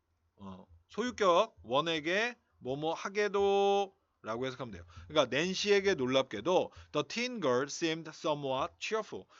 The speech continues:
그래서 그 십 대, 그 십 대 그 소녀가, 딸이지, 딸. 딸은, 자, somewhat, 다소, 어, 기운차 보였습니다. 자, seem은 이형식 동사이기 때문에 절대 수동 쓰면 안 됩니다.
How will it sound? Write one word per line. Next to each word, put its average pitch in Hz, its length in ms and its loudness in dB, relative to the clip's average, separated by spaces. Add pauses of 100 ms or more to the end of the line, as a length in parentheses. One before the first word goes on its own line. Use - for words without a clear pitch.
(100)
그래서 123 260 -4
그 131 200 0
십 - 220 -6
대, 190 320 4 (240)
그 123 180 -4
십 - 260 -8
대 196 260 4
그 131 180 -2
소녀가, 156 460 4 (220)
딸이지, 190 440 -2
딸. 127 340 0 (100)
딸은, 190 460 2 (300)
자, 117 280 -2 (540)
somewhat, 196 400 0
다소, 190 600 0 (120)
어, 104 260 -12
기운차 180 960 0
보였습니다. 123 760 -4 (220)
자, 135 100 -4
seem은 208 540 -4
이형식 180 500 0
동사이기 147 460 -2
때문에 131 300 -6
절대 120 340 -8
수동 180 260 -10
쓰면 175 220 -6
안 113 80 -8
됩니다. 131 600 0